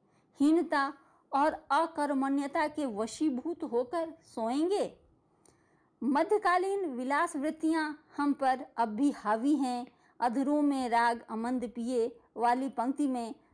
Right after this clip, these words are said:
सामंतीय विलासिता के संकेत हैं। यह नव प्रभात है और नई रचना धर्मिता इसकी मांगे हैं। अतः अब हास विलास का समय नहीं है, आंखों की खुमारी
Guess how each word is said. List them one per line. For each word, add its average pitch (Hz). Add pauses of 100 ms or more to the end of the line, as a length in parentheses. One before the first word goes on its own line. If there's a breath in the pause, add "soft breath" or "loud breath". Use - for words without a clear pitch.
सामंतीय 277
विलासिता 240
के 247
संकेत 202
हैं। 240 (380 soft breath)
यह 240 (140)
नव 233
प्रभात 240
है 233 (160 soft breath)
और 240
नई 269
रचना 240
धर्मिता 220 (200)
इसकी 220
मांगे 254
हैं। 247 (420 soft breath)
अतः 247
अब 262 (200)
हास -
विलास 226
का 208
समय 214
नहीं 220
है, 226 (360 soft breath)
आंखों 294
की 330
खुमारी 262